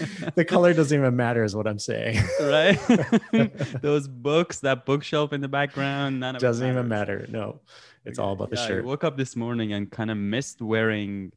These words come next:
Speaker 2: this shirt specifically. It's kinda like a short sleeve that I used to wear during the summer.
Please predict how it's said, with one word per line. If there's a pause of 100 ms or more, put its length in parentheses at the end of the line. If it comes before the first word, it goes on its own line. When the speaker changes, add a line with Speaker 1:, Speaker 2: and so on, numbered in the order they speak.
Speaker 2:
this
shirt
specifically. (280)
It's
kinda
like
a
short
sleeve
that
I
used
to
wear (100)
during
the
summer.